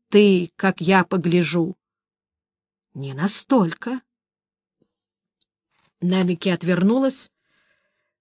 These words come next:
засунула руку между мясистыми побегами незнакомых ведьмаку вьющихся растений.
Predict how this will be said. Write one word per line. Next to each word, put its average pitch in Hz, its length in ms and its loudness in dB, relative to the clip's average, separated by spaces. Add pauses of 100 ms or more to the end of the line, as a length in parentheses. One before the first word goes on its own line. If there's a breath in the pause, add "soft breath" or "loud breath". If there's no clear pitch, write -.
засунула 247 640 4
руку 262 280 0
между 208 340 2
мясистыми 208 600 0
побегами 175 560 2
незнакомых 175 720 -2
ведьмаку 170 640 -2 (360)
вьющихся 196 720 0
растений. 165 720 -4